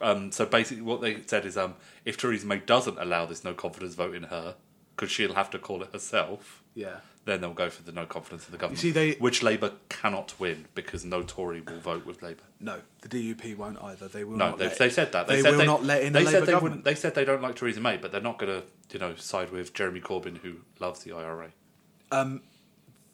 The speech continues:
Speaker 2: there was a lot of kind of, 'cause the S N P have been going off at Corbyn, you know,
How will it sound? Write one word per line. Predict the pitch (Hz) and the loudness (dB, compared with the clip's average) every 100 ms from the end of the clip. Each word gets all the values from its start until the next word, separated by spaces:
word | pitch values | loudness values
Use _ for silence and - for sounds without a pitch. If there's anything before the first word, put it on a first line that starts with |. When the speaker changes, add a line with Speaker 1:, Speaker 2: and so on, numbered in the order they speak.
| - _ - - | -20 _ -12 0
Speaker 2:
there | 147 | 0
was | 143 147 135 - - - | 2 0 2 0 -2 -2
a | |
lot | 143 165 156 | 0 2 2
of | 151 | 0
kind | - 147 139 | -2 -2 0
of, | 131 | -2
'cause | - 139 | -4 -4
the | 147 | -2
S | 160 156 | -2 -2
N | 143 | -6
P | 143 135 | -6 -6
have | 127 | -6
been | 120 113 113 - | -8 -8 -10 -10
going | 131 117 113 | -6 -6 -6
off | 117 - | -8 -8
at | 113 - - | -8 -10 -10
Corbyn, | 120 107 107 113 | -8 -8 -8 -8
you | 131 | -8
know, | 98 | -10